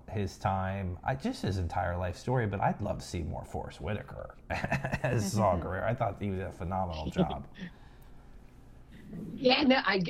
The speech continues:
Speaker 3: I really think about Saw, what, I like maybe, like, a comic series or something, or just maybe a coup-, a couple. I think when he was going to pick up Jin,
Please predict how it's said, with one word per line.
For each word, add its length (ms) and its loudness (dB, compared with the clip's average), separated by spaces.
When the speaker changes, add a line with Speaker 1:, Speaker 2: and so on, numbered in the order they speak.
Speaker 3:
I 360 4
really 320 2
think 220 -2
about 380 2
Saw, 360 2
what, 560 6
I 200 4
like 140 8
maybe, 180 8
like, 100 4
a 60 -8
comic 400 2
series 320 4
or 40 -2
something, 200 4
or 60 6
just 160 2
maybe 220 4
a 120 -4
coup-, 200 -2
a 60 -6
couple. 520 -2
I 280 6
think 220 10
when 120 6
he 200 4
was 140 0
going 280 6
to 60 0
pick 300 0
up 200 2
Jin, 320 2